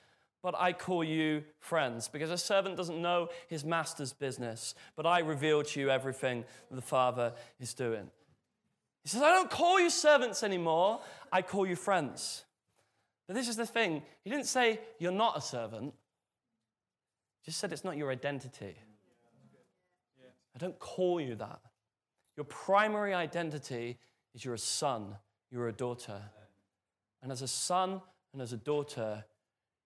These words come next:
you willingly submit and serve your master.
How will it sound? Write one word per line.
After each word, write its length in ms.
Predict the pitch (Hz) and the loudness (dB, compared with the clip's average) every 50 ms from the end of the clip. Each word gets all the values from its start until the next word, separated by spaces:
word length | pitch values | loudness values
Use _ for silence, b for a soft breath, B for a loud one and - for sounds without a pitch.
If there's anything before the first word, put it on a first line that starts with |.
| _ _ _ | _ _ _
you 140 | 127 127 131 | -8 -8 -6
willingly 1040 | 131 131 127 135 143 160 170 170 175 170 156 139 120 113 104 104 107 107 101 101 104 - _ _ _ _ _ _ _ _ _ _ _ _ _ _ _ _ _ _ _ _ | -6 -6 -6 -4 -4 -4 -2 -2 -2 -2 -4 -4 -4 -6 -6 -8 -10 -10 -14 -16 -20 -20 _ _ _ _ _ _ _ _ _ _ _ _ _ _ _ _ _ _ _ _
submit 640 | - - - - 113 107 113 123 139 139 135 - - | -12 -10 -10 -8 -8 -8 -6 -4 -4 -4 -4 -6 -8
and 160 | 110 113 110 107 | -10 -10 -10 -8
serve 600 | - - - - - 127 123 120 113 113 107 104 - - _ 120 | -8 -8 -8 -6 -4 -4 -4 -4 -6 -6 -8 -14 -18 -20 _ -16
your 140 | 113 107 | -14 -12
master. 560 | 107 110 110 110 110 - - 113 107 110 107 | -10 -10 -10 -12 -14 -16 -20 -20 -20 -20 -20